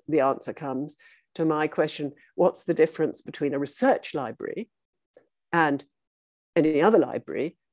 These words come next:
A research library conserves research data.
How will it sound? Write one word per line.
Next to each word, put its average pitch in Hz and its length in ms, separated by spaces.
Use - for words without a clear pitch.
A 170 60
research 208 600
library 123 600
conserves 165 1160
research 175 800
data. - 460